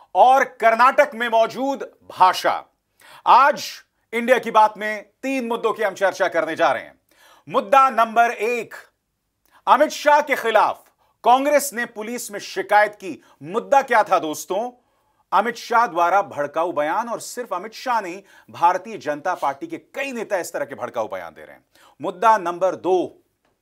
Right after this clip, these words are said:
ओलंपिक में भारत की आन बान और शान हमारी महिला खिलाड़ी एक भाजपा सांसद बृजभूषण के खिलाफ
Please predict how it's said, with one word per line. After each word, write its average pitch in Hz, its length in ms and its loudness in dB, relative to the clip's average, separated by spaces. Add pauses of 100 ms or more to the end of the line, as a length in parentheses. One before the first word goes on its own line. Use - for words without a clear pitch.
(280)
ओलंपिक 165 480 -6
में 135 300 -8
भारत 156 380 -6
की 160 100 -14 (120)
आन 190 400 -2
बान 160 260 0
और 147 120 -8
शान 165 380 -4 (320)
हमारी 214 480 0
महिला 208 360 0
खिलाड़ी 185 560 -2 (220)
एक 180 180 -6
भाजपा 226 640 0
सांसद 214 500 -4 (120)
बृजभूषण 196 640 -6
के 180 140 -8
खिलाफ 214 520 2